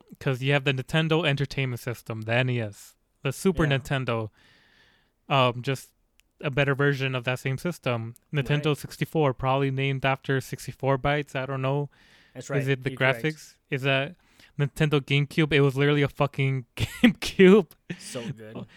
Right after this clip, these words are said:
Speaker 1: And then the Wii kind of fucks everything up. I don't know what the Wii's supposed to be. Maybe it's like on a monopia of being like, "Wii, I'm playing the Wii." And then,
Speaker 2: <laughs>
Speaker 1: then we go back to the roots where it's Nintendo Switch,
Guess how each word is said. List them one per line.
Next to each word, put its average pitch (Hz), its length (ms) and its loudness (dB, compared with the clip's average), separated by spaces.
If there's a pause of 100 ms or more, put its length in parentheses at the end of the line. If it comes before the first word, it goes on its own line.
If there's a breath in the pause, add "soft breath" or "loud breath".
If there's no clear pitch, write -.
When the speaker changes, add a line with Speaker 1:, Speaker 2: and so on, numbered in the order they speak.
(160 loud breath)
Speaker 1:
And 156 180 8
then 185 100 6
the 180 100 6
Wii 180 180 4
kind 165 160 6
of 147 120 2
fucks 147 260 2
everything 147 380 2
up. 143 260 2 (680)
I 147 120 2
don't 160 160 4
know 151 120 4
what 151 160 2
the 143 80 0
Wii's 135 540 -4 (280)
supposed - 540 -2
to - 40 -12
be. 139 220 0
Maybe 135 260 -2
it's 127 100 -4
like 127 160 -6 (1200)
on 139 160 6
a 127 100 4
monopia 131 680 0
of 120 300 -4
being 139 200 -2
like, 135 140 -6
"Wii, 240 420 -2
I'm 170 100 -6
playing 170 220 -8
the 160 80 -6
Wii." 160 320 -8 (1000 soft breath)
And 143 160 4
then, 151 200 4 (120)
Speaker 2:
<laughs> 160 140 -12
Speaker 1:
then 170 180 8
we 175 140 6
go 180 160 2
back 175 200 6
to 175 100 -2
the 151 120 0
roots 180 440 -2
where 147 100 4
it's 139 100 0
Nintendo 139 500 -2
Switch, - 720 -2